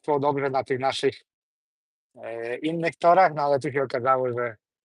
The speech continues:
że jak pojechaliśmy do gości, którzy naprawdę zasuwają, no ja wtedy zobaczyłem, mówię: „O nie, ja muszę jeździć z nimi, żeby, żeby się nauczyć tak jak, e, tak jak oni jeżdżą”. No i tak, e, jeździłem, jeździłem, gdzieś te postępy szły tak w miarę.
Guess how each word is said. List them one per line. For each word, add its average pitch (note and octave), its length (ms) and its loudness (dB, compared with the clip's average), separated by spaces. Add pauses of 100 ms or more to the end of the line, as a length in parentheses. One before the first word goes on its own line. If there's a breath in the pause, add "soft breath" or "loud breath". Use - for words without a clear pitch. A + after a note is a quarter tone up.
(340)
że A#2 60 -8
jak A2+ 120 -8
pojechaliśmy B2 580 -2
do B2+ 280 2
gości, B2 380 -2
którzy A#2 200 -6
naprawdę A#2+ 420 -2
zasuwają, B2+ 640 2
no C3 180 -2
ja C3+ 140 4
wtedy B2 280 -2
zobaczyłem, B2 420 -2
mówię: B2 180 -4
„O C3 260 2
nie, A#2+ 300 -4 (640)
ja A#2+ 100 -4
muszę C3 260 -2
jeździć B2+ 260 2
z A2+ 200 -10
nimi, D#3+ 460 -6 (680)
żeby, A#2+ 500 -2
żeby A#2 200 -2
się - 140 -4
nauczyć B2+ 480 0
tak B2 180 0
jak, B2 420 -2
e, A#2 380 -4
tak A#2+ 160 -4
jak A#2+ 160 -2
oni A#2 220 -2
jeżdżą”. G#2 380 -8
No D3 180 4
i E3+ 120 4
tak, C#3+ 320 2
e, B2+ 140 -2 (680)
jeździłem, B2 540 0
jeździłem, B2+ 340 2
gdzieś A#2+ 160 -4
te B2+ 120 -8
postępy A#2+ 560 -4
szły C3 240 -2
tak A2+ 200 -4
w G#2 40 -6
miarę. C#3 400 2